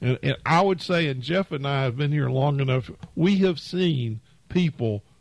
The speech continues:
run through retirement accounts in a very short period of time, run through inheritances. It happens time and time again. And we will counsel these people and explain to them what's gonna happen.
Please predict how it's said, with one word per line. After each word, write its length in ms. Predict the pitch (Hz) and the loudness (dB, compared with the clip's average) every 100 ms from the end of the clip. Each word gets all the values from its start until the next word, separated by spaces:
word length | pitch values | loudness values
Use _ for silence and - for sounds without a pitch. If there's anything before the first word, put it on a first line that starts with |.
| _ | _
run 520 | - 120 139 151 160 | -6 2 4 4 4
through 260 | 147 160 139 | 0 0 0
retirement 560 | 120 113 135 131 110 101 | -2 -2 0 0 0 -4
accounts 520 | 95 117 101 98 - - - | -2 -2 -2 -6 -14 -20 -4
in 140 | 120 | 0
a 60 | 113 | 0
very 380 | 107 147 156 139 | 2 2 2 2
short 360 | - 131 120 | 0 0 -2
period 320 | - 131 110 104 | -2 -2 -2 -4
of 100 | 101 | -6
time, 300 | 139 123 110 165 - - | -2 -2 -2 -8 -12 0
run 300 | 156 170 165 | 4 4 4
through 260 | 185 180 | 4 4
inheritances. 840 | 151 135 156 160 147 120 104 110 95 | 2 0 2 2 0 -4 -6 -10 -8
It 200 | 123 120 | -6 -2
happens 480 | 151 143 127 110 - - - - | 0 0 -4 -10 -14 -20 -20 -6
time 320 | 175 170 170 | 0 2 0
and 120 | 151 | 0
time 280 | 160 156 147 | -2 -2 0
again. 280 | 135 151 135 | 0 0 0
And 140 | 127 | 2
we 100 | 180 | 0
will 280 | 233 147 117 - - - | 2 2 0 -8 -20 -4
counsel 480 | - 190 254 - 139 | 0 2 2 -2 -2
these 180 | 117 - | -2 -2
people 340 | 123 117 185 | -2 -2 -2
and 100 | 151 | -2
explain 480 | 123 - 143 214 240 | -4 -2 0 0 -2
to 120 | 160 | -2
them 180 | 127 135 | 0 2
what's 180 | 156 156 | 0 0
gonna 280 | 160 139 131 | -2 0 2
happen. 540 | 160 233 143 123 | 2 0 -2 -6